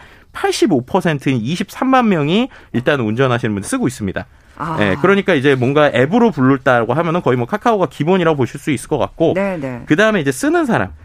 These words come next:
Speaker 1: 쓰는 사람들 역시도 뭐 거의 뭐 대한민국 국민의 두 명 중에 한 명 정도, 그러니까 이천팔백만 명이거든요. 그러니까 두 명 중에 한 명은 카카오티를 이용하고 있는 상황이니까.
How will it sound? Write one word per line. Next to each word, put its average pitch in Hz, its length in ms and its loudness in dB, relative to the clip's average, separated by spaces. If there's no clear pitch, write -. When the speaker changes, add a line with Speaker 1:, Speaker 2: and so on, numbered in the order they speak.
Speaker 1:
쓰는 339 360 0
사람들 247 460 2
역시도 147 420 0
뭐 151 120 0
거의 143 220 0
뭐 123 140 0
대한민국 185 560 0
국민의 131 380 0
두 139 140 0
명 190 420 2
중에 156 280 -2
한 294 220 -2
명 294 240 2
정도, 123 240 0
그러니까 107 260 0
이천팔백만 233 920 -2
명이거든요. 95 480 -2
그러니까 123 140 -4
두 156 100 2
명 185 220 2
중에 165 100 0
한 180 160 0
명은 170 180 0
카카오티를 202 460 -2
이용하고 113 380 0
있는 101 100 -4
상황이니까. 127 680 -2